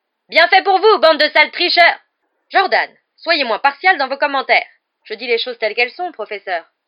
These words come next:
Harry se sentit soudain comme électrisé. Il venait d'apercevoir le vif d'or qui scintillait au pied de l'un des buts de Gryffondor.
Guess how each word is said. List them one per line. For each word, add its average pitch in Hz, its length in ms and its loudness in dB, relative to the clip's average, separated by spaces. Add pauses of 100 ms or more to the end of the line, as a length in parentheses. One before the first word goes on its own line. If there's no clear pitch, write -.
(760)
Harry 185 240 -12
se 233 100 -20
sentit 180 260 -20
soudain 196 320 -16
comme 170 180 -20
électrisé. 175 580 -16 (380)
Il 170 140 -20
venait 220 200 -10
d'apercevoir 190 480 -12
le 180 80 -12
vif 170 200 -20
d'or 202 240 -12
qui 180 140 -20
scintillait 190 460 -16
au 175 60 -14
pied - 160 -16
de 170 100 -16
l'un 180 140 -14
des 196 100 -16
buts 190 120 -18
de 175 100 -16
Gryffondor. 160 480 -20